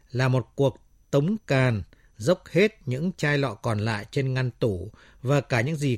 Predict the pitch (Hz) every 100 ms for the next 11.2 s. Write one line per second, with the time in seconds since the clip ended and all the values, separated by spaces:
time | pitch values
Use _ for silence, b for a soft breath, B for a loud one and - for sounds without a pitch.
0 | - 131 120 104 120 160 147 131 123 110
1 | 127 113 95 127 107 120 151 165 _ -
2 | _ _ _ - 156 185 127 113 - 117
3 | 101 - 143 135 - - 135 135 117 92
4 | 107 120 110 110 117 - _ _ _ _
5 | b b b b b b b b - -
6 | 156 214 202 160 190 202 185 175 156 -
7 | 127 120 104 127 190 - - b b b
8 | b b _ - 165 160 151 143 156 147
9 | 123 143 151 147 143 117 117 113 - 147
10 | 139 147 143 139 127 - 165 185 - 147
11 | 156